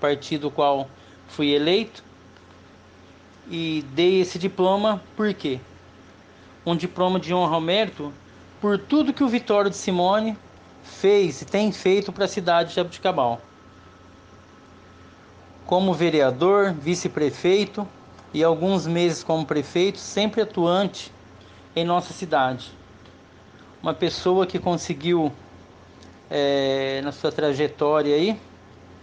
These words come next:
política, é, cerca de onze milhões de emendas parlamentares pra nossa cidade de Jaboticabal. É um valor muito grande, isso é fruto de um trabalho sério,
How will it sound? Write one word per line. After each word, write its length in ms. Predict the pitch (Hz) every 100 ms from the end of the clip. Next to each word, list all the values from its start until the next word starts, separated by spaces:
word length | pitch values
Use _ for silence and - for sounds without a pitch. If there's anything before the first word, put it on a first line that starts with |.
| - - - - - - -
política, 680 | 160 190 233 - - 143 135 - - - - - - -
é, 260 | 160 147
cerca 440 | 139 - 190 190 196
de 220 | 160 180
onze 360 | 214 254 - 240
milhões 540 | 208 180 180 214 190
de 80 | 196
emendas 480 | 190 185 190 185 -
parlamentares 1040 | 175 165 165 160 139 170 202 165 127 - - -
pra 120 | 165
nossa 300 | 170 175 185
cidade 400 | - 165 156 156
de 60 | 151
Jaboticabal. 680 | 160 - 170 147 127 123 - - - - - - - -
É 60 |
um 160 | 156 175
valor 680 | 180 165 160 180 185 160 131 - - - - - - - - -
muito 520 | 156 175 226 233 -
grande, 600 | 143 147 185 220 196 - - - - - - - - -
isso 400 | 165 175 - 170
é 220 | 156 143
fruto 460 | 135 - 185 202 185
de 140 | 143
um 100 | 175
trabalho 560 | 170 165 143 151 156 139
sério, 560 | - 170 185 202 202